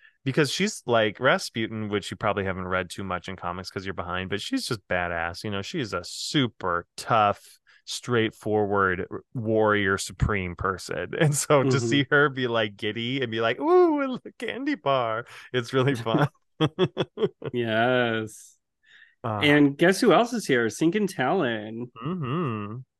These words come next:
Speaker 1: Yes, they're going over plans. They're talking about how the Orcus, uh,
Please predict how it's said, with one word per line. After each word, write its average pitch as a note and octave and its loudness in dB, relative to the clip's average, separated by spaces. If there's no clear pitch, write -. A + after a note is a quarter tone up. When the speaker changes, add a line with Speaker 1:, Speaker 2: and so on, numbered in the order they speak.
Speaker 1:
Yes, A2+ -2
they're A#2+ -2
going B2+ 0
over A2+ 0
plans. C#3 0
They're G#2+ -4
talking A#2 -4
about G2+ 0
how G2 -2
the G2 -6
Orcus, G#2 -6
uh, F2 -2